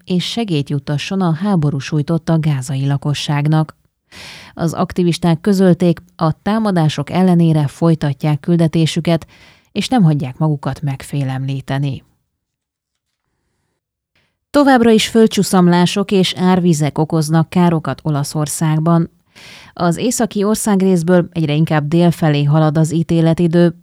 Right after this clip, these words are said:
Lombardiában a Como-i tó nyugati partvidékén több út és vasúti szakasz vált járhatatlanná a földcsúszamlások miatt.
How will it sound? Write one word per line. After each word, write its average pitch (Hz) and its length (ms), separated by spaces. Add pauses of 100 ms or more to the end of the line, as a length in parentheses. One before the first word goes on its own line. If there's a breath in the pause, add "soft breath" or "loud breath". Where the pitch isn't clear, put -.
(120)
Lombardiában 175 840
a 180 100
Como-i 202 500
tó 170 220
nyugati 160 460
partvidékén 165 920
több 214 260
út 196 260
és 165 240
vasúti 156 500
szakasz 143 480
vált 151 240
járhatatlanná 165 840
a 170 40
földcsúszamlások 139 1120
miatt. 156 460